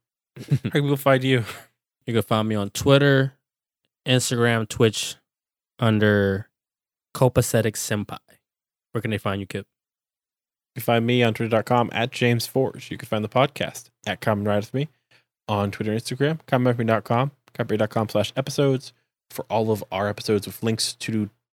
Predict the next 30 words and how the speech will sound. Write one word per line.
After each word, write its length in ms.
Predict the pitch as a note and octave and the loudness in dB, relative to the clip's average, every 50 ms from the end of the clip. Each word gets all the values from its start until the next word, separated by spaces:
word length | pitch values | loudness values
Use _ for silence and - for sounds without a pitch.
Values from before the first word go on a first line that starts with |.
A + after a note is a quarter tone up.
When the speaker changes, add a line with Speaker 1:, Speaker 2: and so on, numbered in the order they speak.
| _ | _
Speaker 2:
different 260 | - C#3 C3+ A#2 G#2 - | -4 -4 -2 -2 -4 0
platforms. 580 | - C3 A#2 - - C#3 C#3 C3 C3+ C3 - - _ _ _ _ _ _ | 2 2 2 2 -2 -4 -4 -4 -4 -8 -12 -16 _ _ _ _ _ _
There 280 | A#2+ A2 A2 G#2+ G#2+ - | -2 0 2 2 2 0
is 380 | - - G#2 G#2+ G#2 G2+ G2+ - - _ _ - | -2 -2 -2 -2 -2 -2 -6 -12 -14 _ _ -16
kamen 200 | - - C3 B2+ | -6 -2 2 2
ride 60 | A#2 | 2
with 100 | A2+ - | 2 2
me 60 | B2 G#2+ | 0 0
dot 140 | G#2+ G#2 - | 0 -2 0
com 180 | - A#2+ A2 G#2 | 0 0 0 0
slash 280 | - G2+ E2+ - - - | -2 -4 -6 -6 -6 -4
merch 260 | B2+ C3 B2+ - - | -4 -4 -4 -4 -8
for 140 | - - D2+ | -10 -8 -8
all 100 | D2 D2 | -8 -6
of 100 | E2+ F#2 | -6 -8
our 140 | E2 E2 | -8 -8
merch, 480 | G2+ A#2+ C3 C3+ C#3 C3+ - - - - _ _ _ _ _ _ _ _ _ _ _ _ _ | -4 0 0 0 0 -2 -8 -14 -16 -16 _ _ _ _ _ _ _ _ _ _ _ _ _
uh, 360 | G2+ G2+ G2 G2 G2 G2 F#2+ - | -4 -2 -2 -2 -2 -4 -4 -2
with 420 | G2+ G2+ G2 - - - - - _ _ _ _ _ _ _ _ - | -2 -2 -2 -4 -10 -16 -20 -20 _ _ _ _ _ _ _ _ -6
that 200 | A#2+ A2+ G#2 - | -4 -4 -2 0
money 220 | G#2+ G#2+ G#2+ G#2+ | 0 0 0 0
going 300 | G2+ G#2+ G#2 G2+ G2+ G2 F#2+ | 0 0 0 0 -2 -4 -6
to 240 | - - - - - | -8 -8 -8 -8 -4
Speaker 1:
<laughs> 0 | |
Speaker 2:
charity 320 | - C3+ B2 A#2+ A#2 A2+ | -2 -2 -2 0 -2 -4
for 340 | A2 - - G#2 F#2+ G2 - _ _ _ _ _ _ _ _ | -6 -6 -6 -6 -6 -8 -12 _ _ _ _ _ _ _ _
various 480 | A2+ G#2 G#2 G#2 G#2 G2+ G2 - - - - _ _ _ _ _ - | -2 0 2 2 2 2 -2 -4 -6 -8 -14 _ _ _ _ _ -2
good 220 | - C#3 A#2 - | 0 0 0 2
causes 360 | - A#2 A2 G#2 G2+ G#2 G2+ | 2 4 4 4 4 2 -2
like 320 | G#2 G2 F#2 - - - | -2 -4 -4 -4 -12 -20